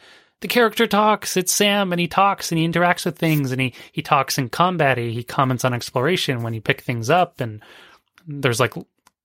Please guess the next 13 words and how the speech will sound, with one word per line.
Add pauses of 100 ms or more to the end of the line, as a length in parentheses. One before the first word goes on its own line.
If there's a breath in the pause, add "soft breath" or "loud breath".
(220)
pretty
long
dialogues,
like, (160)
several,
like, (200)
I
think
in
some
cases,
like,
five-minute